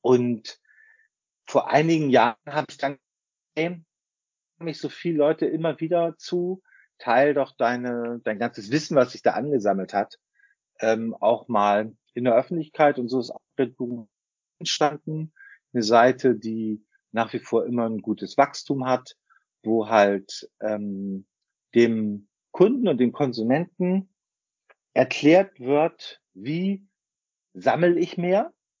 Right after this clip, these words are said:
also wie sammel ich mehr Punkte und Meilen, ähm, und wie nutze ich sie besser?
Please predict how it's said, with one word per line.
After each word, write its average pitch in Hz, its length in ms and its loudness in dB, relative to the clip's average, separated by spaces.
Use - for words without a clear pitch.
also 95 240 -6
wie 98 120 -6
sammel 123 440 2
ich 160 140 -6
mehr 165 360 -2
Punkte 170 420 -4
und 151 200 -6
Meilen, 160 520 -4
ähm, 131 440 -2
und 196 500 2
wie 180 140 0
nutze 190 340 2
ich 110 100 -10
sie 98 100 -12
besser? - 400 -12